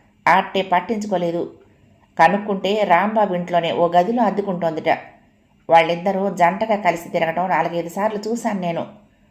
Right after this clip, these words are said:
ఆ అమ్మాయి సరసనుంటే రాంబాబు మొహమంతా వెలుగే, కళ్ళ నిండా కాంతి. అదే నాకు గిట్టంది. అప్పుడు చూశాను పరిశీలనగా సుకన్యని.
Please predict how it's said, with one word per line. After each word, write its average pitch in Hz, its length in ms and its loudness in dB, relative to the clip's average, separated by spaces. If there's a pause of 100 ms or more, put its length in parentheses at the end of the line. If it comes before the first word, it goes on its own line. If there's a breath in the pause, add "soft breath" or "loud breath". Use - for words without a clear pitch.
(600 soft breath)
ఆ 151 40 2
అమ్మాయి 175 520 2
సరసనుంటే 180 800 0
రాంబాబు 196 560 2
మొహమంతా 214 560 0
వెలుగే, 220 580 -2 (480 soft breath)
కళ్ళ 226 220 4
నిండా 254 320 4
కాంతి. 202 640 -2 (640 soft breath)
అదే 226 260 4
నాకు 247 200 -2
గిట్టంది. 185 680 -2 (800)
అప్పుడు 165 420 -2
చూశాను 208 340 -2
పరిశీలనగా 175 640 2
సుకన్యని. 175 680 -6